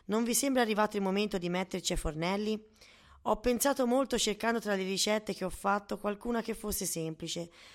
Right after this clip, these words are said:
ma d'effetto, e ho deciso che vi avrei proposto un secondo piatto,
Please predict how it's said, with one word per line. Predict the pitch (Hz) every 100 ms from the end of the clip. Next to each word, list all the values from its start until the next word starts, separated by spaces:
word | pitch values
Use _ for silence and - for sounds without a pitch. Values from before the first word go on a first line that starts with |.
| - -
ma | 202 233
d'effetto, | 208 196 - 160 151 - - 170 - - -
e | 185
ho | 202
deciso | 220 - 277 285
che | 262 214
vi | 208
avrei | 208 196
proposto | 214 202 269 277 -
un | 214
secondo | 202 208 202 180
piatto, | 156 143 160 - 156